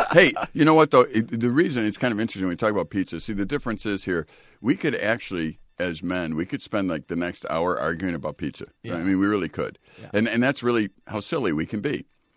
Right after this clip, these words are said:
Speaker 1: The truth of the matter is, the reason we can argue about it is because there's no right answer. But what if there is a right answer? Not on pizza, 'cause there can't be.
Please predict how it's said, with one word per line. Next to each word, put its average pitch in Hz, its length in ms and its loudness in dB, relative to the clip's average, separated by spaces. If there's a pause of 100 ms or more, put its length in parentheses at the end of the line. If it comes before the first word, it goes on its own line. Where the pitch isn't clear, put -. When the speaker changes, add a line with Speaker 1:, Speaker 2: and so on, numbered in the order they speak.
(320)
Speaker 1:
The 120 100 0
truth 190 300 -4
of 147 80 0
the 113 80 2
matter 107 380 2
is, 80 220 -2
the 101 120 -4
reason 143 400 0
we 113 140 -2
can 90 160 -2
argue 104 240 -2
about 78 260 -2
it 78 140 -4
is 87 160 -6
because 101 300 -2
there's 95 180 -4
no 101 100 2
right 92 240 2
answer. 92 460 -6 (920)
But 156 160 -2
what 180 140 2
if 196 100 -4
there 131 140 0
is 120 180 2
a 98 80 0
right 78 280 -2
answer? 69 440 -8
Not 120 220 0
on 113 120 -4
pizza, 92 460 0
'cause 87 180 -6
there 95 100 -2
can't 107 400 -4
be. 73 240 -6